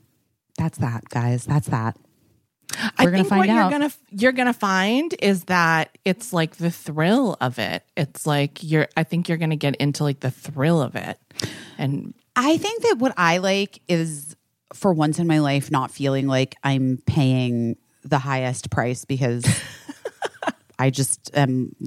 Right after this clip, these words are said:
Speaker 1: like, afraid to ask for a lower one.
Speaker 2: <laughs>
Speaker 1: Do you know
Speaker 2: I
Speaker 1: what I
Speaker 2: get
Speaker 1: mean?
Speaker 2: that. Yes, I get that. I get that.
Speaker 1: Like, I, like, I, like, my whole life have, like, constantly just been like, "Oh, I'm so sorry. Here, take more money." You know what I mean?
Speaker 2: <laughs>
Speaker 1: Like,
Speaker 2: Yes,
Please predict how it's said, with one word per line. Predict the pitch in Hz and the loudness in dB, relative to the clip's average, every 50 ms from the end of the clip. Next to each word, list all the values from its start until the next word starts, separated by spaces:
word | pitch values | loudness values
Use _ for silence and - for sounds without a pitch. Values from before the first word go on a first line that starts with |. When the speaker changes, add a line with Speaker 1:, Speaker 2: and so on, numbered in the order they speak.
| - - | -8 -2
Speaker 1:
like, | - 151 143 - | 0 0 2 2
afraid | 143 131 - - 147 135 131 127 | 0 -4 0 0 0 0 0 -2
to | - - | -2 2
ask | 131 131 127 113 - - | 2 2 2 0 -2 -4
for | - 139 131 | 0 2 2
a | 131 | 2
lower | 123 120 123 123 113 127 131 | 2 2 0 0 0 -2 -4
one. | 92 73 73 80 - - 190 190 - | -4 -4 -4 -6 -6 -6 -8 -6 -2
Speaker 2:
<laughs> | - 185 - - - 269 - - - 453 - - - - - _ - - - - _ - - - - | -2 -2 -2 2 0 0 0 2 0 0 0 0 -2 -2 -2 _ -10 -12 -12 -10 _ -10 -6 2 4
Speaker 1:
Do | 247 | 6
you | 254 233 | 6 6
know | 233 | 6
Speaker 2:
I | 226 | 4
Speaker 1:
what | 220 | 4
I | 202 | 2
Speaker 2:
get | 180 160 | 2 2
Speaker 1:
mean? | 170 208 | 0 2
Speaker 2:
that. | 214 180 165 - - | 2 2 0 0 0
Yes, | 196 214 160 156 185 - - | 0 2 2 2 0 -4 -4
I | 202 214 | -4 -2
get | 202 190 196 - | 0 -2 -2 0
that. | 165 143 139 - - | -2 0 0 0 -2
I | 175 | -4
get | 170 175 160 156 - | -4 -2 -4 -4 -2
that. | 139 123 120 120 123 - | -2 0 0 0 2 4
Speaker 1:
Like, | 294 349 359 - - 214 - | 4 4 4 2 -4 0 2
I, | 302 330 - - - | 2 2 2 -2 0
like, | 285 302 320 - - | 2 2 2 4 4
I, | 254 285 311 - 277 - | 2 2 2 0 -2 -2
like, | 269 294 285 | -2 -2 0
my | 269 285 277 | 2 0 0
whole | 247 233 269 277 277 240 | 2 0 0 0 0 0
life | 170 180 196 208 - | 0 2 2 2 2
have, | 247 202 - | 2 2 4
like, | 196 180 - - _ _ - | 2 0 0 -2 _ _ -8
constantly | - - 185 147 165 165 - - 208 - - 180 180 175 | -2 0 2 2 2 2 0 -2 -4 -2 0 0 2 2
just | 151 160 - - | 0 -2 -2 0
been | 175 160 156 | 0 2 2
like, | 143 143 143 139 - - | 2 2 2 2 0 -4
"Oh, | - - - - | -10 -6 2 2
I'm | 359 330 | 4 4
so | 339 403 | 4 2
sorry. | 359 - 349 302 240 240 | 0 2 2 2 2 2
Here, | - 370 349 - | 2 2 2 2
take | - 294 349 - | 2 0 2 4
more | 320 330 | 4 4
money." | 302 320 302 226 170 143 - - | 6 4 2 2 -2 -6 -8 -2
You | 233 226 240 | 2 4 4
know | 226 | 4
what | 220 220 | 4 2
I | |
mean? | 190 175 165 165 175 208 | 2 2 2 2 2 2
Speaker 2:
<laughs> | |
Speaker 1:
Like, | 208 196 190 - - | 4 2 2 2 2
Speaker 2:
Yes, | 185 190 185 139 117 180 - | 0 0 2 2 0 -4 -10